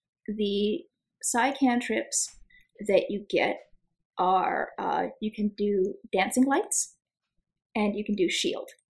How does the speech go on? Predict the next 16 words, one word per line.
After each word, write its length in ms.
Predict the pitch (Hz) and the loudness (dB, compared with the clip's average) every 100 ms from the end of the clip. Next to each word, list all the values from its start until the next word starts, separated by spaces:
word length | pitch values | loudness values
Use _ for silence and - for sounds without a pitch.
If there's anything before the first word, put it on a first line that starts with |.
| _ _ _ | _ _ _
which 180 | - 190 | -10 -2
are 100 | 190 | 0
also 260 | 185 180 - | 2 0 -4
just, 160 | - - | -6 -4
like, 140 | 165 214 | -4 0
literally 500 | 202 165 139 131 - | 2 2 2 -4 -6
her. 280 | - - - _ _ _ _ 214 | -8 -10 -14 _ _ _ _ 0
And 140 | 214 | 2
so 240 | - 220 208 | 4 6 4
the, 300 | 240 233 214 | 2 0 0
um, 360 | 202 208 220 _ _ _ _ _ _ _ _ - | 0 -2 -4 _ _ _ _ _ _ _ _ 4
the 80 | 247 | 6
imaginary 760 | 247 302 349 311 254 208 - - - | 6 4 4 6 4 4 -2 -10 -4
weapon 520 | 214 214 185 196 202 | 0 4 4 4 2
is 160 | 185 220 | 2 4
not 400 | 220 220 220 | 4 4 2